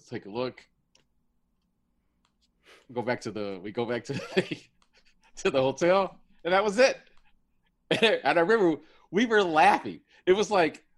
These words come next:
"Okay, this guy's great. We gotta play hard for the guy just because he's so out there <laughs> that, you know, like, who else would do that?"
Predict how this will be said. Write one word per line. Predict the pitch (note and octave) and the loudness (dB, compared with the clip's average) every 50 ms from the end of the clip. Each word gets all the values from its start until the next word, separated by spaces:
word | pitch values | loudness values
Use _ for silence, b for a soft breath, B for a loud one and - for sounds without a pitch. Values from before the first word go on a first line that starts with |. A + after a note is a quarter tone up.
| _ _ _ - _ _ _ _ _ - | _ _ _ -20 _ _ _ _ _ -12
"Okay, | - G#2 F2 E2 - _ - | -10 -10 -10 -10 -12 _ -12
this | C3+ C3+ - | -12 -10 -8
guy's | - F2 - - | -10 -10 -10 -12
great. | - - - - - _ _ _ _ _ _ _ _ _ _ _ - | -16 -20 -20 -20 -20 _ _ _ _ _ _ _ _ _ _ _ -4
We | F3 A#3+ | -2 2
gotta | B3+ A#3+ G3+ F3+ | 4 4 4 4
play | E3 - F3 D#3+ | 2 0 0 0
hard | D3 B2+ C#3+ D#3 D3+ D3 C#3 | 2 2 2 2 2 0 -2
for | C3 A2+ | -4 -8
the | A2 G2 | -8 -4
guy | G#2 A2+ A2 G#2+ G#2 | -2 0 0 0 -2
just | D3 D#3 D3 | -4 -6 -6
because | D#3 D3 - E3 D3+ C#3 C#3 C3 - - _ _ _ _ _ | -6 -6 -2 0 0 0 0 -2 -6 -14 _ _ _ _ _
he's | - - G#3 A3 A3 - | 0 2 2 2 2 0
so | - G3 F#3+ F#3+ - - | 0 0 2 2 4 4
out | D#3+ F#3 F3+ - | 2 2 2 0
there | F3+ F3+ F#3+ G#3 C4+ G3+ - _ _ | 0 0 0 0 -2 -6 -10 _ _
<laughs> | _ _ - | _ _ -4
that, | F3+ F#3+ - - F#3 - - _ _ _ _ _ _ _ _ _ _ _ _ _ _ _ D4+ _ _ _ _ _ _ _ _ _ _ _ _ | -2 0 0 0 -2 -2 -4 _ _ _ _ _ _ _ _ _ _ _ _ _ _ _ _ _ _ _ _ _ _ _ _ _ _ _ _
you | F4+ A#3+ A3+ | -12 -6 -2
know, | A#3 G#3+ G#3 | 0 2 2
like, | G3 F#3+ F#3 - | 2 2 2 0
who | - D4 D4 C4 | -2 2 4 4
else | B3 G#3+ - - | 4 4 2 -2
would | A#3+ F3 D#3 | -10 -6 -2
do | A#3 D#4+ | 0 0
that?" | - G2+ D#2 - - | 0 0 -4 -8 -12